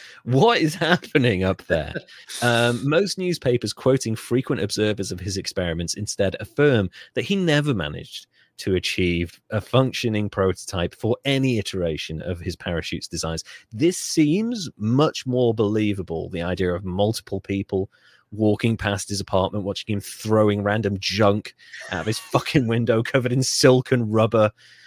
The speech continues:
Speaker 1: It, it's, it's a much more believable story. Like, picking, picking up the mannequins, like, "Why does this one have a ball gag in
Speaker 2: Yeah,
Speaker 1: its
Speaker 2: sure.
Speaker 1: mouth?" Like, "Oh, there's just aerodynamicism." Well, why does this one have a
Speaker 2: <laughs>
Speaker 1: testicle weight? Oh, that's ballast. Right. Yeah, yeah.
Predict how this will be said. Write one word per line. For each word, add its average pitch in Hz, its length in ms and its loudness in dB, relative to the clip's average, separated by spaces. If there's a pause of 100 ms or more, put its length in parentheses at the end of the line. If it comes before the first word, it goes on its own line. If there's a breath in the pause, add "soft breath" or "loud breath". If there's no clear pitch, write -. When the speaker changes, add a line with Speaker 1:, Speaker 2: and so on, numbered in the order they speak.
(160 loud breath)
Speaker 1:
It, 123 180 2
it's, 139 300 -4
it's - 180 0
a 156 60 6
much 156 380 2
more 135 300 6
believable 123 600 2
story. 107 640 2
Like, 98 320 -2
picking, 127 340 -4
picking 131 340 2
up - 60 -6
the 113 80 -4
mannequins, 113 440 -4
like, 110 120 -2
"Why 160 140 2
does 285 140 -4
this 240 140 -8
one 240 120 0
have 180 120 -2
a 143 40 -2
ball 135 320 2
gag 82 360 -4 (420)
in 214 80 -6
Speaker 2:
Yeah, 254 260 2
Speaker 1:
its 233 120 -10
Speaker 2:
sure. - 80 -4
Speaker 1:
mouth?" 85 280 0
Like, 101 320 2 (300 loud breath)
"Oh, 127 220 4
there's 123 260 -2 (140)
just 123 280 -16 (120)
aerodynamicism." 104 1080 -2
Well, 110 120 -2
why 147 220 -2
does 175 160 2
this 160 200 -4
one 139 80 -6
have 135 160 0
a 135 60 -4
Speaker 2:
<laughs> - 80 -4
Speaker 1:
testicle 120 520 0
weight? 82 300 0
Oh, 127 160 4
that's 135 200 0
ballast. 110 600 -6 (200)
Right. 92 340 -4 (160)
Yeah, 90 180 -8 (140)
yeah. 110 60 -8